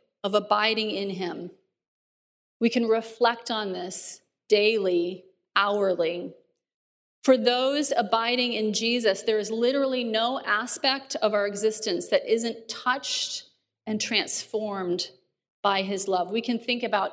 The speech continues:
all aspects of our existence and who we are that are touched and transformed by his love. The love of God transforms our identities. We become beloved children of God with his seed in us, fruitfully.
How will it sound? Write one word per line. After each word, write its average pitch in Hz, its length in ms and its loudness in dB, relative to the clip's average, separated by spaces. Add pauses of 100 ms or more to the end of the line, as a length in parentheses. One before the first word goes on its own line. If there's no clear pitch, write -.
all 254 420 -2
aspects 254 1000 -4
of 190 120 -2
our 185 220 -4
existence 226 640 -6
and 190 80 -10
who 262 220 -4
we 247 160 0
are 180 440 -2 (460)
that 196 180 0
are 185 260 -2 (100)
touched - 480 0
and 196 120 -6
transformed 196 640 -4
by 185 180 -2
his 175 220 -6
love. 175 240 0 (280)
The 226 80 2
love 233 260 4
of 247 160 0
God 233 400 0
transforms 247 800 -2
our 220 200 2
identities. 233 640 2
We 226 160 -2
become 226 840 -2 (500)
beloved 240 460 6
children 240 420 2
of 190 200 -4
God 208 400 2
with 190 180 -2
his - 320 2
seed 240 540 0 (340)
in 262 180 8
us, - 440 0 (380)
fruitfully. 185 640 2